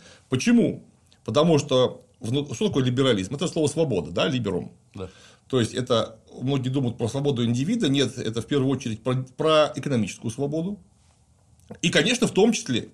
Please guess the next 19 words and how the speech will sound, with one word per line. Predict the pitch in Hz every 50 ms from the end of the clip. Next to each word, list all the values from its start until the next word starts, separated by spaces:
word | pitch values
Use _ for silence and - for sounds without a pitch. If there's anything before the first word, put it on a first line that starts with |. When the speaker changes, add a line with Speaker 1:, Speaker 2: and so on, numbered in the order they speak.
| _
Speaker 1:
проистекающую | - 147 143 131 - 147 131 151 147 135 131 131 135 120
из | 110
нее | 123 127 170 196
свободу | 190 - 123 117 143 151 131 127
индивида. | 123 123 113 107 104 104 98 98
Каждый | - 143 170 220 214 175 180
свободен, | 175 - - 107 101 95 101 107 104 101 104 104
в |
том | - 202 214 220
числе | 214 - 131 - 135 156 131
в, | 113 113 151 190 180 - - - 120 123 123 123 120 107
э, | -
политическом | - 110 107 - 165 - - - 107 107
волеизъявлении. | 113 127 123 117 107 107 98 95 107 104 98 104 110
Если | 151 180 - 151 139
у | 123
вас | 131 123 120 -
внутри | 135 127 139 135
демократии, | 113 104 110 117 117 123 113 104 107 - 90 87